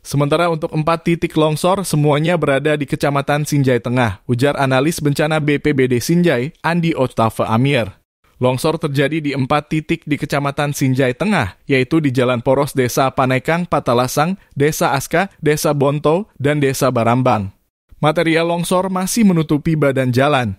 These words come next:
Untuk Desa Panekang dan Desa Aska sudah bisa dilalui kendaraan, namun dua titik lainnya,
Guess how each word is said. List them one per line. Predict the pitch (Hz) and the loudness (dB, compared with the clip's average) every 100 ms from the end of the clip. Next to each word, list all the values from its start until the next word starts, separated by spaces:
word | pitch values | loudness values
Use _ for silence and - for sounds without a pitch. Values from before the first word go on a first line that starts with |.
| _ _ _ _ | _ _ _ _
Untuk | 139 156 160 | -2 0 0
Desa | 175 185 | 0 -2
Panekang | 175 170 165 165 175 | -4 -4 -4 -4 -6
dan | 160 | -4
Desa | 156 156 165 151 | -4 -2 -2 -4
Aska | - 190 208 | -2 0 0
sudah | - 151 160 | 0 2 2
bisa | 151 165 | 0 -2
dilalui | 143 143 143 143 | 2 2 2 0
kendaraan, | 156 143 131 131 127 131 127 | 0 0 0 0 -2 -2 -4
namun | 131 131 156 175 | -2 0 0 2
dua | 127 123 | 2 2
titik | 139 131 147 | 0 -2 -4
lainnya, | - 120 139 151 135 180 | 0 2 2 2 0 -2